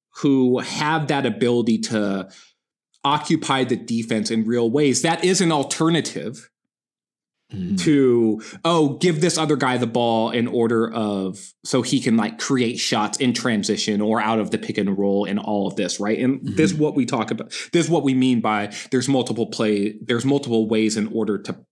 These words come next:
Speaker 1: play winning basketball offensively.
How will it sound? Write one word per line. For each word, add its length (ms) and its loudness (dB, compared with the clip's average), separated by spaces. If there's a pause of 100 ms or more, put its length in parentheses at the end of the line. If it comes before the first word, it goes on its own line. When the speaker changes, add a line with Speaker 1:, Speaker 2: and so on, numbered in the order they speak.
(140)
Speaker 1:
play 760 -2
winning 320 0
basketball 600 -4 (100)
offensively. 680 -8